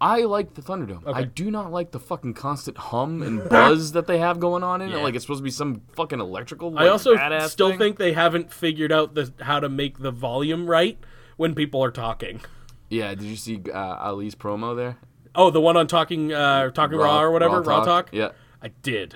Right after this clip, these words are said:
Speaker 1: Yeah, that was fucking badass.
Speaker 2: It was
Speaker 1: When she was
Speaker 2: great.
Speaker 1: like, "Well, they cheered when Goldberg came out," and he goes, "Yeah, they pumped it up even louder. Well done."
Speaker 2: Oh, yes, I, uh, I, that was fantastic. Um, I wish that that got more coverage, but why would it?
Speaker 1: I'm telling you, people, if you're wrestling fans, which you should be if you're listening to this,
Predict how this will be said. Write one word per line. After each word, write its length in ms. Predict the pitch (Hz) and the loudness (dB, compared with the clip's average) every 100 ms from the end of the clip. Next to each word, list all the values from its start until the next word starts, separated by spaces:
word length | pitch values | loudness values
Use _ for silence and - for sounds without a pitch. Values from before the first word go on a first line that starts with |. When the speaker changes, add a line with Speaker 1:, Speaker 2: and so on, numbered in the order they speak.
| - | -8
Speaker 1:
Yeah, 160 | 107 101 | -4 -2
that 80 | 98 | -4
was 100 | 104 | -6
fucking 220 | 98 90 | -8 -10
badass. 260 | 92 98 98 | -6 -4 -4
Speaker 2:
It 20 | |
was 120 | 104 | -4
Speaker 1:
When 80 | 117 | -4
she 140 | 120 | 0
was 140 | 131 110 | 0 2
Speaker 2:
great. 160 | 127 | 0
Speaker 1:
like, 40 | 117 | -2
"Well, 80 | 190 | -2
they 140 | 208 | -4
cheered 320 | - 190 240 | -4 -6 -4
when 100 | 185 | -4
Goldberg 460 | 117 107 101 92 90 | -2 -2 -2 -6 -6
came 200 | 120 107 | -6 -4
out," 140 | 98 | -2
and 80 | 104 | -2
he 140 | 117 | 0
goes, 180 | 110 101 | 0 0
"Yeah, 300 | 101 - 185 | 4 6 6
they 160 | 117 117 | 4 0
pumped 440 | - - 202 - | 2 4 4 8
it 120 | 220 | 8
up 200 | 233 226 | 10 8
even 360 | 233 247 254 269 | 4 6 8 12
louder. 560 | 247 165 139 104 101 101 | 12 12 12 8 2 0
Well 380 | 147 202 202 | 0 0 -2
done." 260 | 185 139 - - 214 | 0 0 0 -4 -2
Speaker 2:
Oh, 580 | 214 208 190 160 143 139 | 2 4 4 0 -2 2
yes, 320 | 185 226 - | 4 4 2
I, 220 | 160 190 190 | 2 4 4
uh, 180 | 170 151 | 2 2
I, 240 | 165 180 131 | 0 0 -4
that 180 | 143 190 | 0 0
was 140 | 127 | -2
fantastic. 760 | - 156 135 143 143 - 117 135 | -2 -2 0 -2 -2 -4 -8 -4
Um, 280 | 135 135 123 | -2 -2 -4
I 140 | 123 | -6
wish 320 | 120 143 - | -4 -6 -6
that 260 | 139 135 139 - - | -6 -4 -6 -10 -10
that 180 | 135 120 | -8 -4
got 180 | 135 131 | -4 -2
more 140 | 127 | -4
coverage, 420 | 127 143 147 123 | -2 -2 -4 -6
but 140 | 131 127 | -6 -2
why 120 | 123 | 0
would 180 | 135 170 | 2 0
it? 100 | 147 - - | -2 -8 -8
Speaker 1:
I'm 100 | 135 | -4
telling 280 | 123 123 117 | -4 -4 -4
you, 60 | |
people, 280 | 107 104 101 | -6 -6 -6
if 80 | 101 | -6
you're 120 | 110 | -6
wrestling 320 | 104 104 120 | -6 -4 -4
fans, 260 | 117 117 113 | -4 -6 -8
which 140 | 92 | -12
you 80 | 92 | -16
should 260 | - 98 95 | -10 -8 -6
be 100 | 104 | -6
if 80 | 98 | -6
you're 80 | 98 | -10
listening 240 | 95 98 | -10 -10
to 80 | 95 | -8
this, 260 | 98 113 | -8 -8